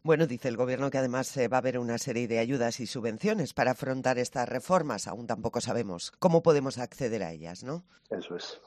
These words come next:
Speaker 1: Perfecto, pues el mercado inmobiliario vive un momento clave, más construcción, más exigencias y también más oportunidades, eh, si se planifica bien. Gracias, Álvaro Martínez, presidente de Afilia Inmobiliarias, por ayudarnos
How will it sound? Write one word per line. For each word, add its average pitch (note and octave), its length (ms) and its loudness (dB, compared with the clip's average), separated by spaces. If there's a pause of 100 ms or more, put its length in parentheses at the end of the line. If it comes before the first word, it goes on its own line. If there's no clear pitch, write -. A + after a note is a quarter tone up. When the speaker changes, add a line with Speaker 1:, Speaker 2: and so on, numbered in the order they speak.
(280)
Speaker 1:
Perfecto, E3 500 2
pues C3+ 240 -4
el E3 140 2
mercado F3 560 4
inmobiliario E3 840 4
vive D#3+ 280 0
un D#3+ 80 -2
momento D3+ 420 2
clave, F3+ 340 6
más F#3+ 220 0
construcción, E3+ 960 2
más C#3+ 240 -4
exigencias D#3+ 1000 0 (460)
y F#3+ 140 -2
también C3+ 380 -2 (380)
más C3 200 0
oportunidades, C#3 1000 0
eh, C3+ 180 0
si D#3+ 280 -2
se C3 240 2
planifica A2+ 560 -2
bien. G2+ 260 -4
Gracias, D3 460 6
Álvaro A#2+ 320 0
Martínez, B2+ 580 -2 (160)
presidente C#3+ 640 0
de B2 120 0
Afilia C3 340 -2
Inmobiliarias, B2 840 0
por A#2 120 -4
ayudarnos A#2+ 600 0